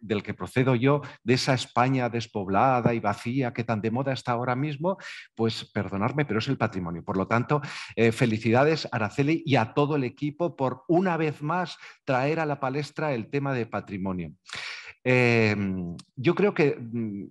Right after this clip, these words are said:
durante estas jornadas, pues se habla muchísimo ya de asociaciones y de fundaciones y del papelón que estas asociaciones y fundaciones podemos realizar en el ámbito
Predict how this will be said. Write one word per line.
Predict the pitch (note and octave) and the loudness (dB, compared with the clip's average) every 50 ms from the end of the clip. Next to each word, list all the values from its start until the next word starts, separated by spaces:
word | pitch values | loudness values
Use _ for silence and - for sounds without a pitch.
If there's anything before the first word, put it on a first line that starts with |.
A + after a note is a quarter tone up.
| - E2 - _ _ _ _ _ | -14 -18 -20 _ _ _ _ _
durante | G#2 F#2+ G2 A2 A2 A2+ A2+ A2+ C3+ | -18 -12 -6 -2 -2 0 0 2 0
estas | C3 - - D3 C#3 C#3 - | 0 2 2 2 2 0 -2
jornadas, | - - B2+ B2 A#2 B2 C3+ D3 D3+ B2+ B2+ D#3 F3 - - - _ - - - - - - _ _ | -6 -2 -2 -2 2 4 4 4 4 4 0 0 -2 -4 -10 -18 _ -20 -20 -20 -20 -20 -20 _ _
pues | - A2+ A2 | -4 -4 2
se | - C3+ | 4 4
habla | C3 B2+ C#3 C3+ | 4 6 4 4
muchísimo | A2 A2 G#2+ - - C3+ C3 - C#3+ A2+ A2 | 2 2 -2 -4 -4 -6 -4 -4 -2 -2 0
ya | A2 A#2 B2+ C3+ | 2 2 2 4
de | C3+ C3 | 4 2
asociaciones | A2 G2+ - - A2+ G#2+ A2 B2+ A2+ - B2 B2 D3 C#3 - | 2 0 0 -4 -2 -2 -2 -4 -2 -2 0 0 0 0 0
y | C#3 A2+ | 0 0
de | A2+ G#2+ | 0 -2
fundaciones | A2 - A2 G2 G2 F#2 - C#3 C3+ E3+ F3 - - - | -2 -4 -4 -4 -4 -4 -2 0 0 2 0 0 2 4
y | F#3+ D#3 | 4 6
del | B2 C3 A#2+ A2+ A2+ | 6 6 4 4 4
papelón | - A2 G#2 - A2 F#2+ G2 A#2 D3 F#3+ G#3+ A3+ - - _ | 4 2 2 2 0 0 2 2 2 2 0 -2 -8 -12 _
que | _ - A#2+ | _ -4 -4
estas | C3+ - - - D#3 D3+ - - - | -4 -4 -2 0 0 0 -2 -4 -4
asociaciones | - B2 A2+ - A2+ G#2+ - A2+ G2 - - C#3 C#3 C#3+ C3 - | -2 -2 -2 -2 -4 -2 -2 -2 -2 0 0 2 2 2 0 -2
y | A#2+ | -4
fundaciones | A2+ - A#2 A2 G#2 F#2+ - B2 A#2+ A#2+ C#3 C#3 C#3 - - - - - - - _ _ | -4 -2 -2 -2 -2 -2 -2 -2 0 0 -2 -2 -4 -8 -12 -14 -14 -14 -16 -20 _ _
podemos | - A2+ G#2 A#2 C3 C#3+ - | 0 2 4 4 2 2 2
realizar | - B2+ A#2 A2+ A2 G2+ G2 - - B2 B2+ C3 B2+ - | 2 2 4 4 2 2 0 0 0 0 0 0 -2 -2
en | B2 A2+ G#2+ | -2 0 0
el | G#2 A2 | 2 2
ámbito | A2 A#2 C3 C#3 C#3 C#3 - C#3+ C#3 C3+ | 2 2 2 0 -2 0 0 0 0 0